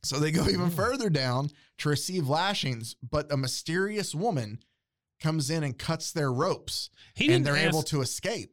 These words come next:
Speaker 2: He didn't ask anything about why aren't our heads caved in by all this pressure
Speaker 1: No,
Speaker 2: or
Speaker 1: nothing.
Speaker 2: anything like
Speaker 1: Nope.
Speaker 2: that.
Speaker 1: All, again, the only
Speaker 2: Hmm.
Speaker 1: explanation we got, you're not getting another explanation
Speaker 2: Oxide.
Speaker 1: of anything. Oxide.
Speaker 2: Hmm.
Speaker 1: So essentially, thanks to, we find
Speaker 2: Hmm.
Speaker 1: out that the mysterious woman is Queen Myrma.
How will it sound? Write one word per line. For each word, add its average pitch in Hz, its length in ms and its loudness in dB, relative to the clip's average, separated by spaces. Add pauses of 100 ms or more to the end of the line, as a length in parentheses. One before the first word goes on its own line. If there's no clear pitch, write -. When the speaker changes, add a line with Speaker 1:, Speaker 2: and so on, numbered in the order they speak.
(120)
Speaker 2:
He 254 120 0
didn't 285 200 -2
ask 160 240 -2
anything 185 400 -2
about 113 340 0
why 147 360 -4
aren't 123 240 -4
our 123 120 0
heads 170 360 -4
caved 98 340 -4
in 107 220 -4
by 107 140 -4
all 117 220 -4
this 135 160 -2
pressure 170 520 -4
Speaker 1:
No, 170 440 0
Speaker 2:
or 120 60 2
Speaker 1:
nothing. 127 160 4
Speaker 2:
anything 131 280 2
like 120 180 0
Speaker 1:
Nope. 175 100 2
Speaker 2:
that. 117 240 -2 (420)
Speaker 1:
All, 143 200 2
again, 131 360 -2 (200)
the 123 80 -2
only 123 160 4
Speaker 2:
Hmm. 196 40 0
Speaker 1:
explanation 196 760 -4
we 135 120 -2
got, 139 320 0 (120)
you're 127 120 -4
not 165 220 -2
getting 165 220 0
another 131 440 4
explanation 135 520 2
Speaker 2:
Oxide. 120 120 4
Speaker 1:
of - 60 4
anything. 107 300 -4 (220)
Oxide. 127 400 -4 (140)
Speaker 2:
Hmm. 104 180 -2 (600)
Speaker 1:
So 202 580 2
essentially, 196 520 -2
thanks 180 480 -6
to, 156 260 2
we 139 160 0
find 165 300 0
Speaker 2:
Hmm. 170 60 2
Speaker 1:
out 156 100 -2
that 139 80 -4
the 139 80 2
mysterious 156 520 0
woman 139 320 2
is 131 140 0
Queen 143 320 2
Myrma. 117 460 0